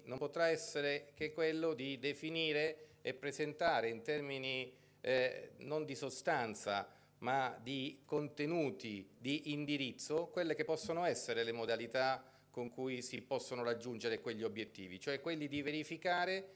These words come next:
i requisiti di sicurezza di strutture temporanee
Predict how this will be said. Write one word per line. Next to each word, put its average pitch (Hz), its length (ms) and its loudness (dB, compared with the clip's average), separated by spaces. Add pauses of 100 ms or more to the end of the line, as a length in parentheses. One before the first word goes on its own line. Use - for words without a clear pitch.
(220)
i 135 100 0
requisiti 151 460 0
di 143 100 -2
sicurezza 151 840 0 (160)
di 139 160 -4
strutture 147 800 0
temporanee 143 920 4